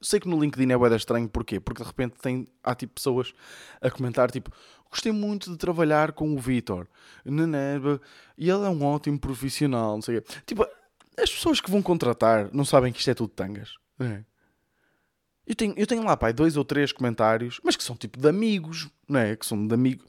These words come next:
pessoas com quem eu trabalhei que, que se, acabaram por se tornar, eh, amigos, não é? Agora, eu vejo, tipo, outros perfis com trezentos, trezentos comentários, tipo, a dizer, "Adorei trabalhar com esta pessoa."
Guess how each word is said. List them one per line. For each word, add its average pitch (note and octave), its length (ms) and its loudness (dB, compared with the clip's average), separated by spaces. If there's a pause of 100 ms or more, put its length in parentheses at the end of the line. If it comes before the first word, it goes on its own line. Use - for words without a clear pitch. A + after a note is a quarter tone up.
(200)
pessoas D3+ 340 4
com B2+ 140 -4
quem B2 100 0
eu B2 60 0
trabalhei C3+ 400 2
que, - 160 -16
que - 100 -16
se, - 220 -8
acabaram E3 420 2
por E3 140 -8
se - 100 -10
tornar, E3 420 0
eh, - 840 0
amigos, E3+ 560 -2 (500)
não B2 120 -2
é? G2 80 -6 (720)
Agora, D3 320 2
eu F3 80 2
vejo, D#3 220 0
tipo, - 240 -20
outros C3 240 -2
perfis - 580 -14 (240)
com G#2 340 -6 (200)
trezentos, A2+ 680 -2 (120)
trezentos A2+ 400 -4
comentários, G#2 640 -2
tipo, A2 160 -6
a - 20 -2
dizer, A2+ 340 -2
"Adorei C#3 300 2
trabalhar C3+ 320 2
com - 80 -2
esta C3 180 -4
pessoa." - 220 -4